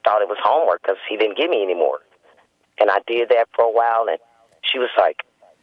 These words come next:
"You don't got no homework, and, you know, you're dumb." Well, nobody ever taught me nothing. And during the week, like I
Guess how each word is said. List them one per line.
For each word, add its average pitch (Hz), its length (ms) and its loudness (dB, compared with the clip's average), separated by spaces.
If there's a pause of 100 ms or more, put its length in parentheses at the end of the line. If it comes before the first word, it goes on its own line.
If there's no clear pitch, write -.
(240)
"You 165 120 -6
don't 165 240 0
got 147 200 -2
no 147 160 2
homework, 143 640 0
and, 127 160 -4 (320)
you 143 80 -2
know, 135 140 4
you're 139 240 -2
dumb." 151 380 2
Well, 131 180 2
nobody 139 480 2
ever 120 160 0
taught - 300 0
me 87 80 -10
nothing. 92 420 -4 (640)
And 113 180 2
during 120 240 2
the 104 100 0
week, 147 380 -4 (560)
like 110 160 2
I 110 60 0